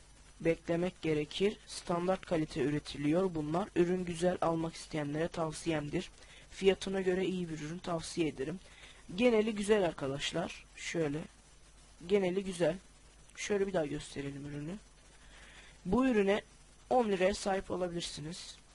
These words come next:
diyoruz ve hesaba on lira yatırdık. Evet.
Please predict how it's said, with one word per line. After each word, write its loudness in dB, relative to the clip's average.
diyoruz -4
ve -2
hesaba -8
on -6
lira -10
yatırdık. -14
Evet. -12